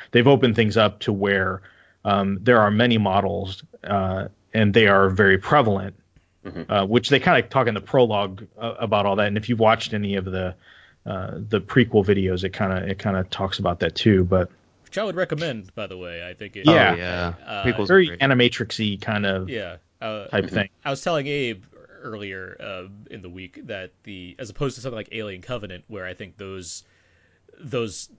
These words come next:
Speaker 3: kind of videos, I think, spoiled aspects of the actual movie and did not work for the benefit. You could watch those after and feel better about it. I think the movies that are, the, the sort, the short films, two directed by Luke Scott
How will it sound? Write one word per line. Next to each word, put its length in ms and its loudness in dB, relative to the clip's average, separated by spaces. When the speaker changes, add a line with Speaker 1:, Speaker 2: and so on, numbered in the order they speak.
Speaker 3:
kind 160 -14
of 80 -16
videos, 400 -12
I 80 -12
think, 160 -14
spoiled 460 -8
aspects 480 -14
of 80 -14
the 120 -14
actual 300 -16
movie 380 -12
and 80 -18
did 120 -18
not 200 -18
work 160 -20
for 80 -20
the 80 -18
benefit. 220 -16
You 100 -20
could 260 -20
watch 200 -12
those 160 -18
after 400 -14
and 80 -20
feel 140 -20
better 260 -10
about 200 -14
it. 100 -16
I 80 -16
think 200 -16
the 80 -14
movies 300 -12
that 160 -12
are, 220 -16
the, 100 -14
the 100 -20
sort, 240 -12
the 80 -20
short 260 -12
films, 200 -18
two 160 -16
directed 220 -16
by 80 -16
Luke 220 -16
Scott 340 -14